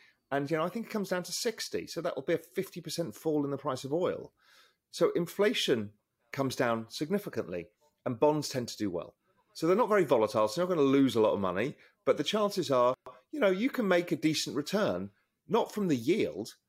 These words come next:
but just from the price appreciation. And there's things like T L T, which is an equity E T F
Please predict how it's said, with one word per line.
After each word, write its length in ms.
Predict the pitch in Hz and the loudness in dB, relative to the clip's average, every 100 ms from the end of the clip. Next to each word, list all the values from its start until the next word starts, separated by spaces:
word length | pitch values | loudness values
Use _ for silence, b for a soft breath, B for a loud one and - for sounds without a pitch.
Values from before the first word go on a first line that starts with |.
| _ - | _ -6
but 100 | 110 | -4
just 220 | 160 - | -4 -4
from 80 | 139 | -4
the 80 | 131 | -4
price 340 | - 127 123 | -2 -2 -2
appreciation. 580 | 107 104 95 90 - 104 | -4 -4 -2 -4 -4 -6
And 100 | 135 | -6
there's 120 | 139 | -4
things 220 | 190 151 | -4 0
like 240 | 147 117 - | 0 0 -2
T 180 | 143 | 0
L 120 | 117 113 | 2 0
T, 320 | - 120 104 | -2 0 0
which 180 | 98 117 | -2 -4
is 120 | 104 | -4
an 60 | |
equity 460 | 123 - 110 110 95 b b b | -4 -2 -2 -2 -4 b b b
E 120 | - 123 | -4 -2
T 220 | - 104 | 2 2
F 220 | 98 | 2